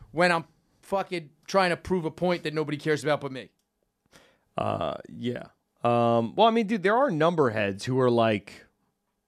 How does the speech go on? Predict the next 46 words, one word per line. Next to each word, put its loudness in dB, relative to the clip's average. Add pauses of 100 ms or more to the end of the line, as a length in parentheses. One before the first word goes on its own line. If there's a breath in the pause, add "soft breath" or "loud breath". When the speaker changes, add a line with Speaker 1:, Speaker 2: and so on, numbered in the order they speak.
(160)
Speaker 2:
you 4
know, -2 (920)
this 0
is -6
like 4
Speaker 1:
Really 2
Speaker 2:
this -2
Speaker 1:
into -6
train 2
schedules. -12 (420)
Speaker 2:
Yeah, 4
this 0
is -10
big 4
stuff -2
for -4
them. -14 (260)
Speaker 1:
Yeah, -10
yeah, -10
yeah. -16 (300)
Speaker 2:
So 0
it's -2
like, 0
you -8
gotta 2
Speaker 1:
If, -8
Speaker 2:
kinda 2
Speaker 1:
oh, -4
by 0
the 2
way, 0
if -10
there's -2
a 2
fan 0
that 0
has 0
a 0
login 0
and -4
wants -2
to -6
hook -2
the -4
kid 6
up -6